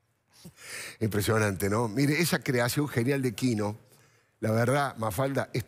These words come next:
todo lo contrario de un servicio de inteligencia, como algunos acusaron por tuit, ¿eh?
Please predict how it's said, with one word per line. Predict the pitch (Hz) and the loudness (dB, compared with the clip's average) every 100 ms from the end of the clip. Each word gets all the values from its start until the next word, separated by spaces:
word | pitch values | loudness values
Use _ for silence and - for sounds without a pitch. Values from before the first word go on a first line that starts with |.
| - | -2
todo | 208 180 | -2 2
lo | 139 101 | 0 0
contrario | 113 120 151 156 143 | -2 0 0 0 0
de | 131 | 0
un | 143 | 0
servicio | 127 120 139 - | -2 0 -2 0
de | 113 | -2
inteligencia, | 98 98 104 143 151 113 107 - - - | -2 -4 -2 0 0 -2 -4 -8 -14 -2
como | 127 131 | 0 2
algunos | 147 196 208 147 | 0 -2 0 -2
acusaron | 117 127 175 185 127 | -4 -2 0 0 0
por | 120 | -4
tuit, | 113 240 254 - _ _ _ _ - - _ _ - | -2 0 -2 -4 _ _ _ _ -20 -20 _ _ -6
¿eh? | 131 147 | -4 -2